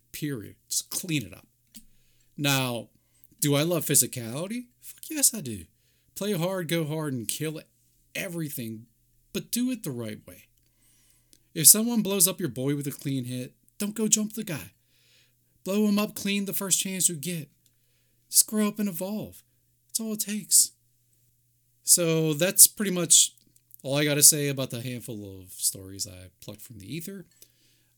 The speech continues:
I am going to continue enjoying this gin and tonic, and I'm going to go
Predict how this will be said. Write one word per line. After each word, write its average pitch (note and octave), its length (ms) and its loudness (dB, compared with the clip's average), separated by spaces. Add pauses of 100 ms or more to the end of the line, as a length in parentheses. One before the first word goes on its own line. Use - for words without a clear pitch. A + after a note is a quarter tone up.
(180)
I C#3 360 0
am D3 480 0
going C3 300 2
to C#3 100 -8
continue B2 560 0
enjoying A2 580 -6
this - 360 2 (140)
gin G#2+ 200 -4
and F#2 100 -8
tonic, C#3 560 -6
and C#3 300 -6
I'm D#3+ 280 -2
going E3+ 380 -2
to E3+ 100 -6
go E3 280 -4